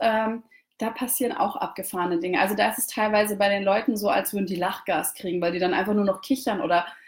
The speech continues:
lachen müssen und einfach so eine, ja, Beschwingung <laughs> spüren. Bei jedem auch ein bisschen anders. Da fangen manche an zu pfeifen, so zu tanzen. Also jetzt nicht so total durchgedreht, aber sondern so, man merkt, die sind so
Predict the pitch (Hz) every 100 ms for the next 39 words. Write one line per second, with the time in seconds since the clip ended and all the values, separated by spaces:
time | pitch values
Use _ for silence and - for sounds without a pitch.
0 | - _ 220 262 - 214 190 208 190 185
1 | 208 208 - 214 202 196 - _ _ _
2 | _ _ _ _ _ _ _ _ - 208
3 | - - - 196 226 208 202 254 403 269
4 | 269 269 269 254 - 208 - - 233 220
5 | 214 214 202 208 226 269 - 220 214 208
6 | - 196 - 247 269 240 220 214 214 -
7 | 190 196 220 214 196 208 208 226 247 240
8 | 262 254 240 - 226 226 214 214 220 -
9 | 262 269 262 - 233 - 170 190 - 196
10 | 190 185 - 190 180 247 - - 220 175
11 | 180 185 190 190 190 190 202 247 226 214
12 | 214 202